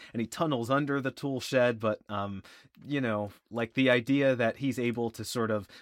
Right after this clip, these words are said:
build a craft that could potentially get him out of there. Uh, you know,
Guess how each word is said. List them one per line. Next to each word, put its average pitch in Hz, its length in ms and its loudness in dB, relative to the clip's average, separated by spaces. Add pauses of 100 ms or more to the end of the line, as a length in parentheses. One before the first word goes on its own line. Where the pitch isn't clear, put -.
build 131 300 2
a 113 60 0
craft 123 580 2
that 107 280 0
could 107 220 -6
potentially 107 920 -6 (500)
get 117 160 4
him 104 80 -2
out 101 180 0
of 139 80 -4
there. 151 420 -2
Uh, 98 380 -4
you 120 100 -6
know, 92 240 -6